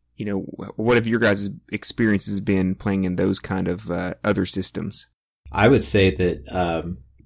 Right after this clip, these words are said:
Speaker 2: systems that are based around point buy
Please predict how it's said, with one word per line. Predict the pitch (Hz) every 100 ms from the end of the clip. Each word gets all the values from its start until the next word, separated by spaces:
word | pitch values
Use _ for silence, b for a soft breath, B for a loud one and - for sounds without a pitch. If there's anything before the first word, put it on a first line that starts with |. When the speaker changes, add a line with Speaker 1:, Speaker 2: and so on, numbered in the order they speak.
| _
Speaker 2:
systems | - - 117 113 - 110 104
that | 98
are | 92 90 -
based | 92 95 -
around | 92 87 82 78
point | - - 98 92 -
buy | 95 90 90 90